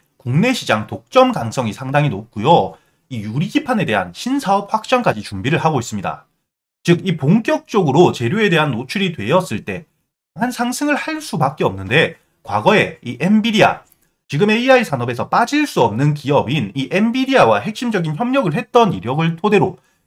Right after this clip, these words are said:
재료가 노출이 되었을 때 강한 수급을 불러일으킬 수밖에 없다는 거죠. 지금 이 저점 가격 대비 전 고점까지 충분히 반등을 해줄 수밖에 없는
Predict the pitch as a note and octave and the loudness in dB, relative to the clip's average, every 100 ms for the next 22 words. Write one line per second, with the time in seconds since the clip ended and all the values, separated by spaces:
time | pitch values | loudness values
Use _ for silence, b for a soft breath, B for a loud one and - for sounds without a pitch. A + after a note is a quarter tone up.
0 | _ C#3 G3 C4+ F#3+ A#2+ D3 C#4 B3 B2 | _ 0 2 4 2 0 -6 -2 -2 0
1 | E3+ E3+ - B2+ F2+ - G2 B2+ A#3+ B3+ | -2 -2 -4 -4 -4 -8 -4 0 0 -2
2 | C4+ D4 F3+ G#2 - E3 C4 B3 F3 C4+ | -6 -2 -2 -4 -4 -2 2 2 0 -4
3 | A#3 F3 - - - B2+ - A2+ A2 D#2+ | -4 -6 -8 -6 -4 -2 -2 -4 -6 -10
4 | - _ _ _ _ _ _ _ _ G#3+ | -14 _ _ _ _ _ _ _ _ 0
5 | C#4+ C#4 - A#2+ A#2+ A#3+ B3+ A#3 G#2+ D3 | 2 2 0 -4 0 2 2 -2 -2 -2
6 | F3 G#2 G2 G#2 - C3 A#3 C4 A2+ E3+ | -2 -4 -6 -8 -2 0 2 0 0 0
7 | F#3 G3 F3+ G#2 - C#4+ D4 B3+ - G2+ | 2 2 0 -4 -6 -4 0 0 -2 -6
8 | G#2 F3 G3 G3+ G#3+ C4+ F#3+ C#3+ C#3+ D#3 | -4 -2 -2 -2 -2 -2 2 0 2 0
9 | G#2 D#3+ - | 2 0 0